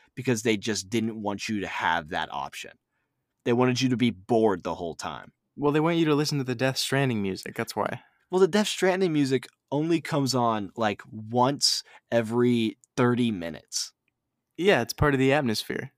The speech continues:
Speaker 2: I love that game. It's so
Speaker 1: I,
Speaker 2: good.
Speaker 1: I get why people like it, and I'll probably go back to it at some point. What I did
Speaker 2: No,
Speaker 1: play,
Speaker 2: you
Speaker 1: I
Speaker 2: won't.
Speaker 1: really had fun with, but I
Speaker 2: You
Speaker 1: wanted
Speaker 2: will
Speaker 1: to
Speaker 2: not
Speaker 1: pl-,
Speaker 2: go
Speaker 1: listen
Speaker 2: back
Speaker 1: to
Speaker 2: to
Speaker 1: my
Speaker 2: it.
Speaker 1: music.
Speaker 2: Don't give me that shit.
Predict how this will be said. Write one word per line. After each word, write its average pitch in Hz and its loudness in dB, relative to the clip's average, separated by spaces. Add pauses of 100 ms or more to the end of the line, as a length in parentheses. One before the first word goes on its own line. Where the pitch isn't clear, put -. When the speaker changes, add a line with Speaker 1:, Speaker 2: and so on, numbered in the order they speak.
(260)
Speaker 2:
I 139 2
love 127 2
that 120 -6
game. - -8 (360)
It's 127 -4
so 131 2
Speaker 1:
I, 170 4
Speaker 2:
good. - -14
Speaker 1:
I 196 6
get 160 4
why 143 6
people 131 0
like 113 0
it, 120 0
and 117 -4
I'll 117 2
probably 143 0
go 123 -2
back 92 -4
to 160 -6
it 165 -2
at 165 -6
some 190 -6
point. 220 -6 (280)
What 175 4
I 139 6
did 185 -2
Speaker 2:
No, 151 -4
Speaker 1:
play, 131 2
Speaker 2:
you 113 2
Speaker 1:
I - 0
Speaker 2:
won't. 101 0
Speaker 1:
really 185 2
had 143 -2
fun 170 0
with, - -12 (640)
but 160 4 (180)
I 117 0
Speaker 2:
You - -
Speaker 1:
wanted 113 2
Speaker 2:
will 107 0
Speaker 1:
to 101 -2
Speaker 2:
not 104 0
Speaker 1:
pl-, 98 -2
Speaker 2:
go 104 2
Speaker 1:
listen 101 0
Speaker 2:
back 95 -2
Speaker 1:
to 98 -8
Speaker 2:
to 95 -6
Speaker 1:
my 101 -2
Speaker 2:
it. 80 -4
Speaker 1:
music. 85 -8
Speaker 2:
Don't 120 -4
give 104 -2
me 101 -2
that 98 -4
shit. - -2